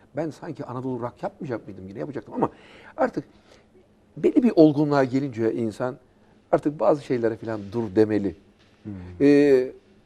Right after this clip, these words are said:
Speaker 1: Allah bana bu aşkı, bu büyük Rabbim bana bu aşkı filan biraz daha böyle sanki, e, kırklı yaşlarda filan nasip etti.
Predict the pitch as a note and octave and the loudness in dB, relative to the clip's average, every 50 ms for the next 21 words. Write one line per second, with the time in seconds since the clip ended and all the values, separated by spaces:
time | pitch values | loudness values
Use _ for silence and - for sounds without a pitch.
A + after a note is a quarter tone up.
0 | _ _ _ _ - C#3+ E3 G3 F#3+ F3 - D#3+ D#3 D#3+ C#3+ B2 B2 D3 D3+ - | _ _ _ _ 2 2 2 2 2 0 0 2 2 2 2 0 0 -2 -2 0
1 | - - B2+ A#2 - - - B2 A#2+ A#2 A2+ A2 B2 B2 A#2+ A2 A2 C3 C3+ - | 0 -2 -2 -2 -2 -8 -4 -2 -2 -2 -2 -4 -6 -6 -4 -4 -4 -6 -2 4
2 | - A#2 A#2 A#2 G#2 G#2 A#2 A2+ G#2+ A2 A#2 A#2 A#2 A2+ A#2+ A#2+ A#2+ - A2 G#2 | 6 6 6 6 4 -6 -6 -2 0 0 0 0 0 0 0 0 2 2 0 -2
3 | - - A#2 G#2+ A2+ A2 G#2 G2+ - _ _ _ _ _ _ _ _ _ - - | -2 -6 -6 -4 -2 -2 -4 -4 -6 _ _ _ _ _ _ _ _ _ -2 0
4 | D4+ C#4+ G#3 E3 D#3 E3 D#3 D3 C#3 C3+ C3 B2+ - C3+ C#3+ B2+ G#2+ C3 B2 A#2 | 2 4 4 6 8 8 8 8 8 6 6 6 2 -2 -4 -2 -2 -2 -2 -2
5 | - - _ _ _ _ - B2+ B2 B2+ B2+ B2+ - - C#3 A#2+ - D#3 E3 E3 | -4 -10 _ _ _ _ 0 4 6 6 6 4 0 -4 -4 -4 -2 2 6 6
6 | C#3+ B2 - - - B2+ A#2 A2+ G#2+ A2+ A2+ A2 A2+ A2 A2 A2 G#2+ G#2+ G#2+ - | 6 6 6 4 6 8 8 8 8 6 0 0 0 -2 -2 -2 -4 -6 -6 -6
7 | A#2 A2+ A2+ A2 - - C3+ | -4 -4 -4 -4 -6 -8 -12